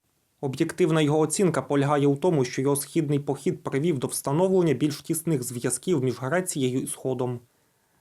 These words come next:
На східні країни поширилася грецька культура. Почався розквіт торгівлі і еконо-, і еко-, і економіки усього Східного Середземномор'я. Так почалася епоха елінізму.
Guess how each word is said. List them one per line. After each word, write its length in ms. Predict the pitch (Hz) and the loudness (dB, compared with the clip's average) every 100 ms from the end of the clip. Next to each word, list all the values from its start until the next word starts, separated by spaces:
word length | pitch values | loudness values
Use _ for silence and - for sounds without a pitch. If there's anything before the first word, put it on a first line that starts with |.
| _ | _
На 100 | 139 | -4
східні 420 | 139 - 170 160 | -4 -2 0 0
країни 420 | 156 156 147 175 131 | 0 0 2 2 2
поширилася 720 | 127 - 185 208 202 190 165 | -2 -2 0 2 2 0 -2
грецька 380 | 127 123 - | -2 -4 -6
культура. 600 | 143 131 123 131 123 127 127 _ _ _ _ _ _ | -4 -4 -2 -2 -2 -4 -8 _ _ _ _ _ _
Почався 500 | 156 156 156 139 131 | -4 0 0 0 0
розквіт 480 | 156 156 - 131 - | 0 -2 -4 -4 -4
торгівлі 480 | 127 117 127 135 143 | -8 -2 0 2 2
і 140 | 156 | 0
еконо-, 360 | 147 147 131 147 | 0 0 0 0
і 100 | 135 | 0
еко-, 240 | 127 131 | 0 0
і 100 | 143 | 2
економіки 500 | 139 135 139 151 - | 2 0 0 0 0
усього 300 | 139 131 165 | -2 0 -2
Східного 380 | 190 - 127 131 | -2 -2 -2 -2
Середземномор'я. 920 | - 127 120 135 131 127 123 131 131 135 _ _ _ _ _ _ _ | -4 -4 -4 -2 -2 -4 -4 -6 -6 -10 _ _ _ _ _ _ _
Так 180 | - 143 | -10 -6
почалася 540 | 143 139 151 180 - - | -4 -2 0 0 0 -2
епоха 400 | 147 202 202 - | -2 -2 -2 -2
елінізму. 680 | 139 127 123 127 131 123 120 | -2 0 0 -2 -2 -4 -6